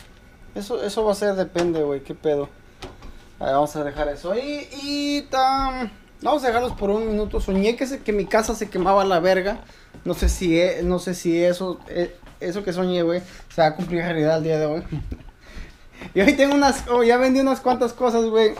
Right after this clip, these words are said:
Am, voy a vender un, un Wii que tengo ya y otro, este, el PlayStation.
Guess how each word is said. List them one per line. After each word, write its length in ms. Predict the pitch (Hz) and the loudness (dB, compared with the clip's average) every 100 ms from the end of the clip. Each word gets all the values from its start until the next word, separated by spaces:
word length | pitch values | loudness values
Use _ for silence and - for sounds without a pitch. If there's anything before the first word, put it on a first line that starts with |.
| 185 | 0
Am, 480 | 175 165 151 127 - - - - - - _ - - - - - | 2 4 2 -2 -6 -20 -20 -18 -18 -20 _ -20 -20 -20 -20 -2
voy 120 | 180 | 4
a 60 | 208 | 4
vender 300 | 208 202 196 | 4 4 4
un, 240 | 175 160 - | 0 -2 -10
un 340 | - 180 185 | -2 0 0
Wii 140 | 196 190 | -2 -2
que 80 | |
tengo 300 | 185 190 180 | -4 0 0
ya 380 | 180 202 214 214 | 2 2 2 2
y 260 | 190 170 165 | 0 0 0
otro, 500 | 180 180 185 175 165 | -2 -4 -4 -2 -2
este, 640 | 151 - - 151 139 127 | -6 -14 -8 -6 -4 -6
el 80 | 135 | -8
PlayStation. 800 | 143 180 180 202 208 220 220 | -4 -4 -2 -4 -2 -2 -4